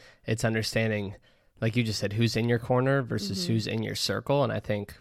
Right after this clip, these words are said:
Speaker 1: we've both learned that across the course of the last year, year and a few months, not only of Ballistic as a business, but of the podcast as well.
Speaker 2: Mm-hmm.
Speaker 1: Uh, you know,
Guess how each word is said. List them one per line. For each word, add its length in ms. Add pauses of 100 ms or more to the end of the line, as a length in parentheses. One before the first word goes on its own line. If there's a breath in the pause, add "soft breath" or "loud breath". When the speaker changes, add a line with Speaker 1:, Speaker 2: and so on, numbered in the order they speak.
Speaker 1:
we've 200
both 320
learned 240
that 140
across 420
the 80
course 280
of 80
the 40
last 360 (880 soft breath)
year, 760
year 280
and 100
a 40
few 240
months, 440
not 160
only 260
of 160
Ballistic 440
as 100
a 60
business, 460
but 220
of 140
the 80
podcast 520
as 140
well. 460
Speaker 2:
Mm-hmm. 500
Speaker 1:
Uh, 100
you 120
know, 260